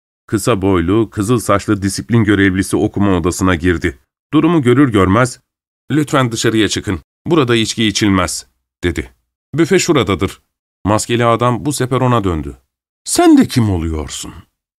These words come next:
Sana bir şey soran mı var?" "Bana sen diyemezsiniz. Önce bunu bilin. Buradan hemen çıkacaksınız."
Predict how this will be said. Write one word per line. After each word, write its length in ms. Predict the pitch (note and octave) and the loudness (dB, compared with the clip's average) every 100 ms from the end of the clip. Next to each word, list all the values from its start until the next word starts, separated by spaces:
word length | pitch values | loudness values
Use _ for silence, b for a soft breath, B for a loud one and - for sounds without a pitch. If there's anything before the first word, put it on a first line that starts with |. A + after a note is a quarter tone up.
| _ _ _ _ | _ _ _ _
Sana 340 | - G#3 A3 | -2 2 4
bir 120 | G#3+ G3+ | 4 2
şey 240 | G#3+ A3+ | 2 2
soran 320 | - G#3+ D4 | 2 2 4
mı 180 | E4 D#4 | 6 4
var?" 160 | A#3 - _ _ _ _ _ _ - | 2 -6 _ _ _ _ _ _ -6
"Bana 320 | D3+ D#3+ D3+ | -2 0 -2
sen 340 | - D3+ D3 | -2 0 2
diyemezsiniz. 720 | C#3 C3+ A2 F#2 - E2+ D#2 - | 2 2 2 0 -2 -4 -4 -4
Önce 320 | C#3 D#3 D3+ B2+ | -2 0 0 0
bunu 200 | A#2 F2 | 0 0
bilin. 280 | E2+ E2 - _ _ _ _ | -4 -6 -8 _ _ _ _
Buradan 460 | C#3 D3+ C#3 C3 | -2 0 2 0
hemen 460 | A#2+ - B3+ A#3+ G3 | -2 -2 0 2 0
çıkacaksınız." 880 | - C#3+ A2 F#2 - E2 D2+ - - | -2 -4 -2 -2 -4 -8 -6 -8 -12